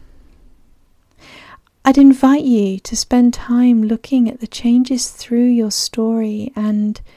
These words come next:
exploring the degree of control you, you felt within them.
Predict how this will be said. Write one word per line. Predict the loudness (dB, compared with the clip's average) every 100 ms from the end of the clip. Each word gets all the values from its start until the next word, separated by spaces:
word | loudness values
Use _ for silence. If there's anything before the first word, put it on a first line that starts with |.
| _ _ _ _ -6
exploring | -4 -2 0 0 0
the | -2
degree | -4 0 0
of | 0
control | -2 -4 -2 -4 0 0
you, | 2 2 0 -2 -8
you | -8 -2 -2
felt | -2 0 0 2
within | 2 4 6 4 2
them. | -2 -8